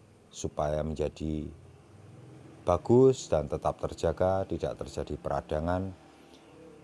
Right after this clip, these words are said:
di saat habis burungnya digantangkan. Dan obat ini aman sekali, gunakan sesuai dengan petunjuk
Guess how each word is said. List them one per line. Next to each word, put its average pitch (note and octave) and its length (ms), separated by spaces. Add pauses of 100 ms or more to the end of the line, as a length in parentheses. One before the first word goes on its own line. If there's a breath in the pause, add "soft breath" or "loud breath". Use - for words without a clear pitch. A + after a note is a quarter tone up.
(140)
di D#2 80
saat F2+ 480 (320)
habis - 560
burungnya D#2+ 560
digantangkan. C#2+ 1400 (400)
Dan C#2+ 240
obat C#2+ 320
ini D2+ 160
aman C#2 400
sekali, G2+ 400 (560 loud breath)
gunakan E2 640
sesuai D#2 400
dengan D2+ 320
petunjuk D#2+ 640